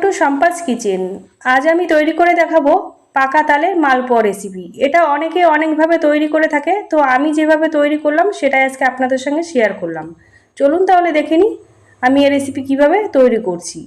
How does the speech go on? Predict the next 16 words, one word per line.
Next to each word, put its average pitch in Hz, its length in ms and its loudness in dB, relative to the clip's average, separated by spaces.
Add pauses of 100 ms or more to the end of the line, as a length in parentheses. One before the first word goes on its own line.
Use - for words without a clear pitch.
(500)
তার 262 200 2
জন্য 330 220 2
এখানে 349 200 2 (120)
নিয়ে 339 180 4
নিয়েছি 330 260 2 (180)
একটা 285 280 -4
বাউল, 285 280 0 (680)
আর 285 140 0 (100)
নিয়ে 359 200 -2
নেব 320 120 0 (1120)
এক 277 240 0
বাটি 311 220 4 (140)
ময়দা, 196 320 0 (1700)
আর 277 200 -2
নিয়ে 381 160 -2
নেব 339 100 -2